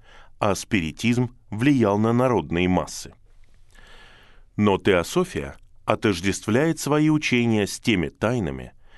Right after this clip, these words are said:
которые присущи всем великим мировым религиям под различными видами и с различными уровнями успеха, и считает себя частью этой системы.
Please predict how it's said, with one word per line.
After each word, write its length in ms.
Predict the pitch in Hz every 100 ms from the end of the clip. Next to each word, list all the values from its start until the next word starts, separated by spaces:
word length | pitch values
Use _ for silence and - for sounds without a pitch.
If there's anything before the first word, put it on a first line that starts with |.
| - -
которые 420 | 98 110 101 95
присущи 640 | 101 90 - 135 135 -
всем 500 | 143 - - 120 135
великим 540 | 135 139 101 101 120 120
мировым 560 | 113 113 110 110 98
религиям 640 | 76 73 82 92 104 104 107 - - -
под 180 | 117 113
различными 680 | 135 120 135 131 - 104 80
видами 540 | 69 85 90 98 98 - - -
и 100 | 123
с 80 |
различными 800 | 135 120 87 92 135 - 143 143 -
уровнями 500 | 113 104 101 110 123
успеха, 680 | 135 - 104 76 - - - - - - - - - -
и 100 | 120
считает 560 | - 104 - 80 71
себя 380 | - 82 85 98 - - -
частью 560 | - 110 92 - 117
этой 200 | 95 92
системы. 560 | 85 123 - 87 69